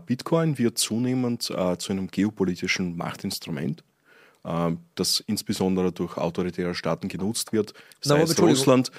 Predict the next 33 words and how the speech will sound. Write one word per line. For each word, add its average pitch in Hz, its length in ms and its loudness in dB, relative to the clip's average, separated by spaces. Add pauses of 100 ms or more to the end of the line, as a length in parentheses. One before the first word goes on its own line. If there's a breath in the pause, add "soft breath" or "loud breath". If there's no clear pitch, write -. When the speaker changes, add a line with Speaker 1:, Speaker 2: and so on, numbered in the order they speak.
(180 loud breath)
Speaker 1:
sei 104 180 2
es 98 160 0
Iran, 104 460 2 (360 soft breath)
ja, 98 160 4
sei 98 140 6
es 98 120 4
jetzt - 200 0
Venezuela. 101 680 4 (680)
Äh, 85 280 4 (640)
Speaker 2:
Also, 120 200 6
Speaker 1:
und - 200 0 (560 soft breath)
Speaker 2:
d-, 160 100 4
das, 139 380 0
das 147 140 2
ist, 185 240 2
das 147 140 4
ist 190 160 4
eine 156 180 4
Gefahr 151 480 4
gewesen, 107 640 -2
Speaker 1:
Ja. 92 400 2 (160)
Speaker 2:
dass 123 160 0
dieser 165 280 6
Vorwurf 151 460 4
kommt, 117 420 -2 (720 soft breath)
aber 131 200 4
es 131 120 2
sind 143 180 -2
die 135 60 -2
Vereinigten 135 480 4
Staaten - 340 0
von 123 160 -2
Amerika, 117 600 2